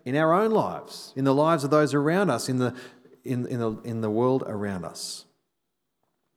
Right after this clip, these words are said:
So God gives us here, a, uh, in two Samuel eight, a picture of David's kingdom,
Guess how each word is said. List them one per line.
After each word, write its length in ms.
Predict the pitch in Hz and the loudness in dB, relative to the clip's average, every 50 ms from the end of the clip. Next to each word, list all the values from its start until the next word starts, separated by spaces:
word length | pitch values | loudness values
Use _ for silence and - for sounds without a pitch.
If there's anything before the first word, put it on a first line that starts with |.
| _ _ _ _ _ _ _ _ - - _ _ _ _ _ _ _ | _ _ _ _ _ _ _ _ -20 -20 _ _ _ _ _ _ _
So 120 | - - 156 | -2 4 6
God 180 | 214 233 185 | 6 6 6
gives 200 | 160 214 202 160 | 4 0 2 4
us 180 | 185 160 - - | 2 2 2 2
here, 260 | - 175 170 170 147 135 | 2 4 4 4 4 4
a, 220 | 135 131 127 123 | 2 2 2 0
uh, 120 | 117 117 - - - - - - _ _ _ _ _ _ _ _ _ _ _ | 0 -2 -4 -8 -16 -20 -20 -20 _ _ _ _ _ _ _ _ _ _ _
in 260 | - - 127 139 131 | -12 -4 -2 -2 2
two 160 | - - 185 | 4 4 2
Samuel 380 | 180 - 165 156 143 135 143 147 | 4 4 2 2 4 4 4 2
eight, 80 | 139 - - | 2 0 -4
a 80 | 120 | -8
picture 640 | - - - - 208 - - - - 143 127 127 123 - - - - _ _ _ _ _ _ | -10 -10 -6 -4 -4 -4 -2 0 2 2 2 0 -4 -8 -16 -20 -20 _ _ _ _ _ _
of 160 | - 131 113 113 | -6 -6 0 2
David's 440 | 135 139 160 175 156 147 131 - | 4 4 4 4 2 0 -2 -4
kingdom, 480 | - - 135 123 107 90 90 73 - | -4 -2 -2 -2 -2 -6 -8 -12 -16